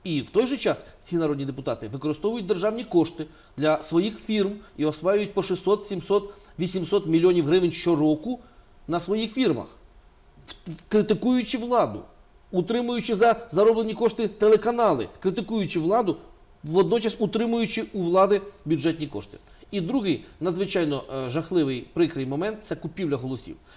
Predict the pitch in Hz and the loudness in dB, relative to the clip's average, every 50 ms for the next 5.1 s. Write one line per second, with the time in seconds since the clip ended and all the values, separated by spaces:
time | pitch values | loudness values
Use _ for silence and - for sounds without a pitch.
0 | - - - 170 196 262 254 - 185 156 170 226 226 175 160 208 202 185 - - | -14 -8 -6 -4 -2 -2 -2 -4 -2 0 2 2 2 4 4 4 4 4 4 0
1 | - - 139 139 139 139 123 143 196 196 190 180 160 180 190 185 185 180 170 156 | -6 -6 -4 -4 -4 -2 -2 0 -2 -2 -2 -4 -2 -2 0 0 0 0 0 0
2 | 143 - - - - - - - 190 208 - - 143 147 147 - 156 151 185 247 | 0 -2 -6 -20 -20 -16 -8 -6 -4 -4 -4 -4 -4 -4 -2 0 0 0 0 0
3 | 277 - - 120 - - - - 226 269 - - - 139 135 226 202 208 190 - | -2 -4 -6 -10 -12 -10 -4 -2 -2 -2 -2 -4 -6 -6 -4 -2 -2 -2 -2 -2
4 | 131 107 - - - - - - _ _ - - - - - - - - - 190 | -4 -6 -6 -8 -16 -20 -20 -20 _ _ -20 -20 -20 -20 -20 -20 -8 -2 0 0
5 | 185 | 0